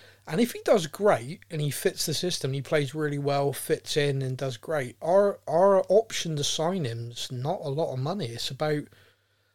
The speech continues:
I think I read when you, when you do the conversion, it's about sixteen, seventeen million quid, which again, in, in modern parlance, isn't a lot of money for a football club. Um,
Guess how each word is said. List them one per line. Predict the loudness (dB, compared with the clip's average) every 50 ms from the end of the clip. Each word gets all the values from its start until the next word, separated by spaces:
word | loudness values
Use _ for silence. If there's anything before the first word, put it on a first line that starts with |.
| _ _ -10
I | -8
think | -6 -4 -4 -4 -2 0
I | 0 2
read | 2 4 2 2 2 -2 -4
when | -4 -4 -2 -2
you, | -2 -2 -4 -6
when | -4 -4
you | -4 -2
do | -4 -4 -6
the | -6
conversion, | -4 -4 -2 0 0 -2 -2 -2 -4
it's | -4 -4 -4
about | -4 -4 -2 0 2
sixteen, | 2 2 0 -2 -6 -8 -6 -4 -4 -2 -2
seventeen | 0 0 0 0 0 0 -2 -2 -4 -4 -4 -4 -2
million | -2 -2 -2 -2 -2 -4
quid, | -6 -8 -10 -12 -12 -12 -12 -14 -16 -20 _ _ _ _ _ _ _ _ _ _ _
which | -10 -8 -8
again, | -8 -4 0 2 4 4 2 2 -2 -8 -12 -12 -10
in, | -10 -8 -8 -8 -6
in | -6 -6 -6 -6 -6 -6 -8 -10
modern | -12 -6 -4 -2 -2 -2 -2 -2 -4 -4 -6 -8
parlance, | -6 -4 -2 0 0 0 -2 -6 -10 -14
isn't | -10 -8 -6 -4 -2 -2 -4 -4
a | -6 -4
lot | -2 -2 -2 -2
of | -2
money | -4 -4 -4 -4 -6 -10 -16 _ _ _
for | _ _ -12 -12
a | -10
football | -10 -10 -10 -10 -10 -14 -18 -18 _
club. | -18 -18 -18 -18 -20 -20 -20 _ _ _ _ _ _ _ _ _ _ _ _ _ _ _
Um, | 0 2 2 4 2 2 0 -2 -4